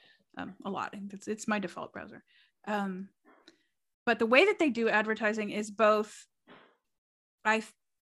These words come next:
think it's fairly ethical, um, but it's also a little bit annoying. <laughs> I gotta, I, I, completely honestly, it's, you know, because it's a, it's a pop-up, kind of like a notification. It's not, I, I'm, I, as I've used it, you know, I've gotten used to it. It's no big deal. You swipe it away and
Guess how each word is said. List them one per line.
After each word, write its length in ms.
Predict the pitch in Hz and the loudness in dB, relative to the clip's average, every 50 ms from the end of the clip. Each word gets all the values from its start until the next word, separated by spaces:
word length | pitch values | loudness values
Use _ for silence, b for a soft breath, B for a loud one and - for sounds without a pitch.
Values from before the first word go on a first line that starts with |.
| _ _ - - - | _ _ -20 -14 -10
think 260 | - 180 285 - - | -6 -6 -6 -4 -6
it's 220 | 392 - - - _ _ _ _ _ - | -8 -8 -10 -20 _ _ _ _ _ -20
fairly 500 | - - - 196 180 175 185 202 214 - | -14 -6 -4 -4 -4 -2 -4 -6 -8 -6
ethical, 600 | - 190 196 - 190 196 - 196 202 294 339 339 _ _ _ _ _ _ - | -8 -8 -8 -8 -8 -8 -6 -6 -4 -6 -6 -10 _ _ _ _ _ _ -6
um, 440 | - 202 202 190 190 185 185 185 190 - | -2 -2 0 0 -2 -4 -6 -8 -10 -10
but 80 | - 226 | -10 -10
it's 100 | - - | -8 -6
also 200 | 277 302 - 320 | -6 -6 -4 -2
a 40 | 285 | 0
little 180 | 277 277 285 | 2 2 2
bit 100 | 269 254 | 2 2
annoying. 480 | 233 220 214 208 220 196 190 185 - - - - - | 0 0 -2 -2 -4 -4 0 0 0 0 0 -2 -12
<laughs> 180 | - - - - | -20 2 8 10
I 80 | 320 | 12
gotta, 140 | 302 302 294 | 12 12 12
I, 680 | 294 277 285 277 240 254 269 254 254 262 - - 254 262 | 12 12 10 10 8 6 2 0 -2 -4 -2 0 2 2
I, 40 | 247 | 2
completely 500 | 247 262 240 - 277 311 - - 294 247 | 0 -6 -10 -8 -8 -8 -4 -2 -2 0
honestly, 440 | 226 240 247 247 247 - 190 185 | 0 0 -2 -2 -6 -6 -8 -6
it's, 220 | 190 196 196 - - _ b b b b b b | -6 -8 -10 -14 -18 _ b b b b b b
you 60 | 247 | -2
know, 60 | 254 | 0
because 160 | 285 269 262 | 0 0 0
it's 100 | 277 254 | 0 0
a, 80 | 262 233 - - - | -2 -2 -2 -2 -4
it's 140 | 233 226 | -4 -2
a 40 | 240 | -2
pop-up, 460 | 226 - 330 320 320 311 277 - - | 2 6 6 6 8 6 4 0 0
kind 160 | - 254 233 233 | 0 -2 -2 0
of 60 | 220 | 0
like 120 | 220 220 | -2 -2
a 40 | 220 | -2
notification. 640 | 208 202 202 208 202 196 185 196 185 185 - - - 277 | 0 0 0 -2 -4 -8 -10 -10 -10 -12 -12 -14 -12 -8
It's 180 | - 339 - | -8 -4 2
not, 220 | 571 622 554 440 311 | 6 6 8 8 6
I, 120 | 370 359 370 | 6 8 6
I'm, 200 | 403 403 381 339 - | 6 6 4 0 2
I, 120 | 262 262 - - | 2 2 4 4
as 160 | - 277 285 | 2 4 4
I've 140 | 302 285 254 | 4 4 4
used 260 | 254 294 330 302 262 | 4 2 2 2 4
it, 180 | 254 220 214 - | 4 4 4 4
you 140 | 180 214 214 | 2 0 2
know, 80 | 214 | 2
I've 160 | 208 208 214 | 0 0 0
gotten 200 | 214 214 208 202 | 0 0 0 0
used 220 | 196 196 196 - - | -2 -2 -4 -4 -6
to 80 | 190 | -4
it. 120 | 185 185 180 | -4 -4 -4
It's 120 | 190 - | -6 -8
no 80 | - 185 | -10 -10
big 180 | 185 180 185 | -8 -10 -12
deal. 160 | - 156 160 165 | -12 -12 -10 -10
You 100 | 175 185 | -10 -10
swipe 260 | - - - 180 - | -10 -12 -12 -12 -10
it 60 | 175 | -12
away 300 | 170 139 - 135 104 120 135 | -10 -10 -8 -8 -8 -10 -10
and 180 | 117 90 220 | -12 -16 -18